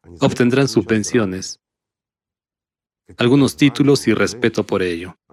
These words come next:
mientras que el clima, bueno, ¿qué pasa con el clima? El hecho de que el clima vaya a destruirnos a todos, ya saben, no lo entienden, simplemente no lo entienden. Lo diré así,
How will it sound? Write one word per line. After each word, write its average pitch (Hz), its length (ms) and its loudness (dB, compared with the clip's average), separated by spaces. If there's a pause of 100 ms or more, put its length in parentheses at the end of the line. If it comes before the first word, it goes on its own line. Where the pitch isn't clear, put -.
(240)
mientras 113 360 0
que 123 100 0
el 110 140 0
clima, 95 540 -4 (800)
bueno, 98 500 0
¿qué 147 80 2
pasa - 260 -4
con 107 160 -2
el 98 120 -2
clima? 107 480 -2
El 120 140 2
hecho 135 220 0
de 110 120 0
que 107 140 0
el 101 120 -4
clima 110 320 0
vaya 113 280 0
a - 20 -2
destruirnos 113 720 0
a 101 60 -8
todos, 120 420 0
ya 135 140 -2
saben, 92 480 -6
no 139 120 0
lo 139 80 2
entienden, 92 600 -2
simplemente 127 580 0
no 113 140 0
lo 107 60 2
entienden. 95 600 -4 (800)
Lo 135 280 -2
diré 151 200 4
así, 90 400 -4